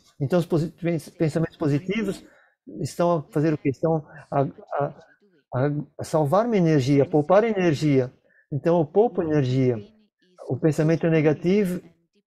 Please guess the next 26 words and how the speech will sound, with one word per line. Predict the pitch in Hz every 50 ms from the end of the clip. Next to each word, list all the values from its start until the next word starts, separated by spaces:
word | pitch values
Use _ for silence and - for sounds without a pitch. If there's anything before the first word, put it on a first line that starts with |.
| _ _ _ -
é, | - - 160 175 - - 147 147
é, | 143
consome | - - 175 175 147 - - 190 208 214 202 190
energia, | 185 175 165 160 160 151 127 123 139 127 123 120 - - - - - _ _
faz | - 156 147
com | - 165
que | 143 175
uma | 165 165 151
pessoa | 175 160 147 - - 175 190 185
fique | 190 - 196 185 190 180
mais | 175 180 185 165 151
vazia. | 175 185 151 151 160 170 175 160 151 143 135 139 _ - - - _ _ _ _ _ _ _ _ _ -
Mas | 143 147 139
o | 147
pensamento | 139 165 151 135 151 156 165 147 120 -
positivo, | 170 165 147 143 151 143 - - 196 220 226 190 143 131 131 127 - _ _ _ _ _ _ -
é, | 143 151 151
produz | - - 160 160 156 135 123 127 175 214 247 233 190 - - - -
energia, | - 170 139 147 151 151 143 135 120 120 131 135 127 120 - - - _ _ -
ou | 147 156
pelo | 151 185 185 185 180
menos | 180 196 214 220 180 185
ele | 202 196
sustém | - - 233 214 - - - 214 208 208 196
a | 175
energia. | 156 143 139 135 127 117 113 123 120 120 117 -